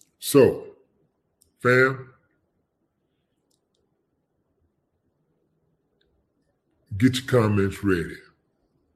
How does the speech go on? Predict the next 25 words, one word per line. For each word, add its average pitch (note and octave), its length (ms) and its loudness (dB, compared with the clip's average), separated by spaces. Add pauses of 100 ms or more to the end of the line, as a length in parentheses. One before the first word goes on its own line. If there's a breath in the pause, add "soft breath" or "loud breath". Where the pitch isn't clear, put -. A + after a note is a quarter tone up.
(220)
It's G#2+ 200 -4
about F#2 340 -2
to F#2 60 -14
go E2+ 220 -10 (260)
down. F2+ 360 2 (920)
Thirty E3 220 12
minutes. E3 560 8 (480)
It's A2+ 160 -6
about A2 340 -4
to G#2 60 -14
go G2+ 240 -4
down F#2+ 560 0
on F#2 100 -10
the F#2 60 -12
Willie A2 260 -2
D A2+ 160 0
Live G#2 460 -2
channel G2+ 500 -4
on G2+ 160 -2
YouTube, G2 680 -2
all G2 60 0
right? C3 380 2 (1500 loud breath)
Until D3 340 8
then, C#3+ 320 8
fam, C3 560 2